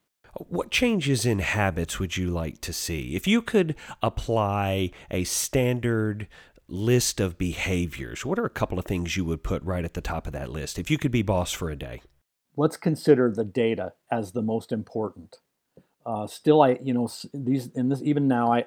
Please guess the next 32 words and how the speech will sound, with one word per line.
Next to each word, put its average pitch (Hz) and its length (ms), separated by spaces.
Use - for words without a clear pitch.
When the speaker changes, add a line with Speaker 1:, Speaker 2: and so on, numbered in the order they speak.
Speaker 2:
I 120 80
encounter, 120 600
uh, 113 220
folks 120 340
who 131 120
are 113 80
more 120 180
concerned 117 440
about 107 260
the 110 80
equipment - 640
than 120 160
they 117 120
are 110 200
with 104 160
the 110 80
data, 107 440
thinking 120 340
if 110 140
I 113 80
have 110 280
the 113 80
right 117 360
equipment, 110 560
that 117 180
will 113 100
solve 110 360
the 113 60
majority 110 380
of 101 80
my 98 140
problems. 113 640